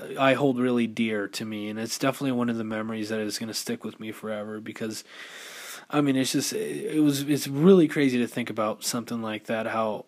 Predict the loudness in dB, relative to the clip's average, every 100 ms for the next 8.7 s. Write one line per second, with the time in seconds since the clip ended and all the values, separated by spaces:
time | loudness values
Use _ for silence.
0 | -8 0 2 2 2 0 0 0 -2 -6
1 | -14 -20 -20 -20 -20 -20 -20 -20 -20 _
2 | _ _ _ 2 4 4 2 0 -4 0
3 | 2 2 2 6 6 6 2 0 2 4
4 | 4 2 0 -2 -2 -2 0 0 0 -4
5 | -12 -12 -6 2 2 2 -2 -4 0 0
6 | -2 -4 -6 -6 -8 -4 -4 -4 -10 -20
7 | _ -6 4 4 4 0 2 2 2 -2
8 | -2 2 2 2 0 -4 -10